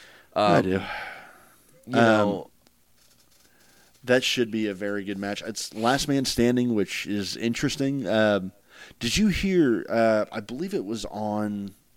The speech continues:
Speaker 1: I think Edge went on, I think it was Jericho's podcast,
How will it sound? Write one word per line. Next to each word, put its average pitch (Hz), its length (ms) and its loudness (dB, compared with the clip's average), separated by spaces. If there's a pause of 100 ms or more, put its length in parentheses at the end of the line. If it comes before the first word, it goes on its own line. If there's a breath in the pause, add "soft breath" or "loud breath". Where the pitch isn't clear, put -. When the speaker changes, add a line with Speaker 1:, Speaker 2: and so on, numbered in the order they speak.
(260)
Speaker 1:
I 117 60 -4
think 180 220 -2
Edge 127 240 2
went 117 160 0
on, 98 180 -4
I 110 60 0
think 151 180 -4
it 196 60 -4
was 101 160 -4
Jericho's 117 480 0
podcast, 190 720 -6